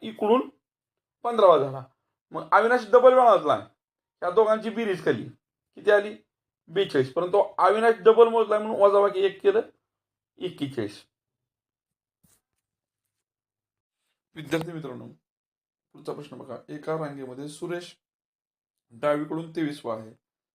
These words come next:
तसेच रमेश उजवीकडून बत्तीसवा आहे, त्या दोघांच्या मध्ये सहा जण उभे आहेत, आहेत, तर त्या रांगेमध्ये जास्तीत जास्त किती जण उभे असतील?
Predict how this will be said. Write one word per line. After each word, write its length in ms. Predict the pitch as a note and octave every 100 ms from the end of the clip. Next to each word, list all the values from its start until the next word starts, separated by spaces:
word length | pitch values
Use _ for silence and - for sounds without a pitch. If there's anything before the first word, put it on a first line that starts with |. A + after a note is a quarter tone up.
| _ -
तसेच 340 | D#3+ F3+ F3+ -
रमेश 360 | E3 F3+ G#3+ -
उजवीकडून 500 | G#3 F#3+ F#3+ F3+ F3+
बत्तीसवा 400 | E3+ C#3+ C3+ A#2
आहे, 100 | A2+ - _ _ _ _ -
त्या 160 | D#3+
दोघांच्या 560 | D#3+ F3 D#3+ D#3+ D#3+ E3+
मध्ये 380 | D#3+ E3 E3 D#3+
सहा 300 | - E3+ E3+
जण 140 | F3+
उभे 240 | F#3 D#3+
आहेत, 260 | D#3 C#3 B2 _ _ _ _ _ _ _
आहेत, 220 | C#3 C3 - _ _ _ _ _
तर 180 | F#3 E3+ - _ _
त्या 120 | F3
रांगेमध्ये 440 | E3+ D#3+ D3+ D3+ E3
जास्तीत 380 | D#3+ D#3+ D3+
जास्त 500 | D3 D#3+ D#3+ - _ C3 - _ _ _ _ _
किती 160 | - -
जण 140 | G#3+
उभे 180 | F#3+ D#3
असतील? 340 | B2 A#2+ _